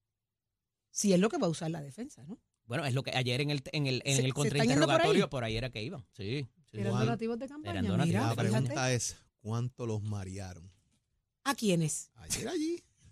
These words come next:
Speaker 3: <laughs>
Speaker 1: ¿Tú crees que están mareados?
Speaker 3: Eh, vamos a ver. ¿Quién mareó
Speaker 2: Pero
Speaker 3: a quién?
Speaker 2: como, como marea sa-, Saudi, ¿o?
Speaker 3: No, el Sacho,
Speaker 2: ¿No?
Speaker 3: allí no marean así.
Speaker 2: Mm.
Speaker 1: A mí que me cuenten de Yerbolini. Que me cuenten de Yerbolini. ¿Qué hacía Yerbolini?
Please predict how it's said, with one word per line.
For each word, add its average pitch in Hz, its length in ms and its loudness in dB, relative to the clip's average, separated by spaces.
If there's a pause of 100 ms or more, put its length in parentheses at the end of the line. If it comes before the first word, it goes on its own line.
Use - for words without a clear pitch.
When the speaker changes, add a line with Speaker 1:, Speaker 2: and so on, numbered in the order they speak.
Speaker 3:
<laughs> 135 260 -6
Speaker 1:
¿Tú 233 120 -2
crees 320 200 2
que 453 80 -6
están 440 260 -4
mareados? 466 520 0 (280)
Speaker 3:
Eh, 311 80 -6 (280)
vamos 127 160 -10
a 170 140 -4
ver. 196 180 -2 (160)
¿Quién 135 140 -8
mareó 156 200 0
Speaker 2:
Pero 165 60 4
Speaker 3:
a 139 120 -4
quién? 151 60 2
Speaker 2:
como, 151 180 -2
como 151 240 0
marea 147 340 2
sa-, 196 160 -2
Saudi, 170 360 -2
¿o? 104 140 -4 (440)
Speaker 3:
No, 240 180 -2
el 143 80 2
Sacho, 127 280 -2
Speaker 2:
¿No? 139 40 2
Speaker 3:
allí 135 100 -2
no 139 100 -2
marean 139 240 0
así. 117 260 -4 (140)
Speaker 2:
Mm. 120 300 -12
Speaker 1:
A 226 80 -8
mí 254 120 -2
que 339 120 0
me 349 180 2
cuenten 294 720 2
de 247 140 2
Yerbolini. 226 920 -4 (580)
Que 262 100 -10
me 240 180 -6
cuenten 294 340 0
de 294 120 2
Yerbolini. 226 760 4 (120)
¿Qué 262 100 2
hacía 294 280 8
Yerbolini? 247 800 2